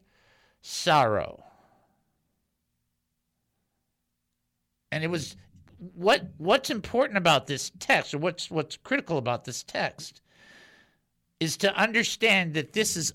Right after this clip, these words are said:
all, this is all authentic. This is all genuine. There's nothing phony here. Again, they're gonna come off and they're gonna do some stupid things, but in the meantime, that hasn't happened yet.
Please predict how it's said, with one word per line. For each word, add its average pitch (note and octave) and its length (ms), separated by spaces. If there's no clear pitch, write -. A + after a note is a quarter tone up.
all, F#3+ 240
this F3+ 220
is B2 160
all E3+ 400
authentic. C#3+ 600
This A#2 180
is A2+ 100
all B2+ 260
genuine. G#2+ 440
There's G2+ 160
nothing B2+ 400
phony A#2 400
here. G#2+ 180
Again, C#3 540
they're B2 100
gonna C#3 220
come C#3+ 240
off C#3 160
and C3+ 100
they're C#3 80
gonna C3 180
do B2 160
some B2 160
stupid - 440
things, A#2 240
but B2+ 100
in B2+ 100
the B2 60
meantime, C3+ 440
that A#2 140
hasn't A2 240
happened G#2+ 300
yet. F#2 220